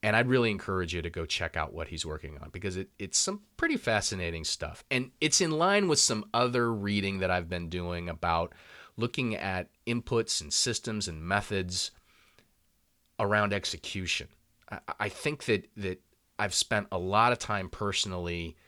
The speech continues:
sort of studying strategic planning and, and, and goal setting. And I haven't spent as much time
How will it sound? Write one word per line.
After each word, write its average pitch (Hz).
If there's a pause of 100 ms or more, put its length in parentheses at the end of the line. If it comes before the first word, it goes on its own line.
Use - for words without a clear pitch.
(340)
sort 92
of 87
studying 92
strategic 90
planning 90
and, 82
and, 90
and 85
goal 143
setting. 76 (880)
And 117
I 123
haven't 196
spent 135
as 120
much 107
time 98